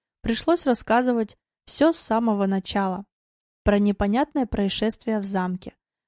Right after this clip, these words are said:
По ходу рассказа на столе незаметно, вроде сама собой, материализовалась бутылочка шотландского виски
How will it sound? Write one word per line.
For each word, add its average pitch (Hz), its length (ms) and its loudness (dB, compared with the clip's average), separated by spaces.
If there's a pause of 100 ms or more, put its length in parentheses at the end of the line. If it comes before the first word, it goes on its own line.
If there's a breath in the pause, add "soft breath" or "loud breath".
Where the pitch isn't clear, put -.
(140)
По 202 80 0
ходу 262 300 4
рассказа 269 480 2
на 208 140 2
столе 220 320 -2
незаметно, 233 600 0
вроде 220 280 -2
сама 226 320 -2
собой, 262 480 -4 (420)
материализовалась 240 920 0
бутылочка 214 640 -4
шотландского 233 720 -4
виски 185 540 -6